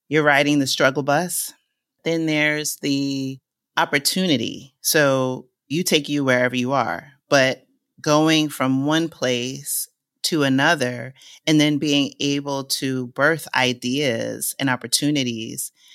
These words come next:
that you either never thought were possible or you thought were possible, but not in the environment that you were in. So that's been really interesting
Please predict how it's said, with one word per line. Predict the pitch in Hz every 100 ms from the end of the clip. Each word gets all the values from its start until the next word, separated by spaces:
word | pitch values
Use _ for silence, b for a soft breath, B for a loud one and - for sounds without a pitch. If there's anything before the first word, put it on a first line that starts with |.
| b _
that | - 131 123 123 - _
you | 139 139
either | 123 123 127 123
never | 127 143 139
thought | 135 135 123 110
were | 113
possible | - - 139 151 170 202 233 269 254 b b b b b _ -
or | 160 151 147 139 139 139 143 143 _ _ _ _ _ _ -
you | 135 135 131 127 127
thought | - 226 -
were | 139
possible, | 135 117 120 - 123 123 123
but | 117 127 123 117 _
not | 143 143 135 127
in | 139
the | 123
environment | 123 120 120 117 120 117 117 _ _
that | - 120
you | 120
were | 117 -
in. | 139 131 117 - - b b b b b
So | -
that's | 151 151 -
been | 151 135
really | 131 127
interesting | 131 131 123 127 - - 120 120 120 123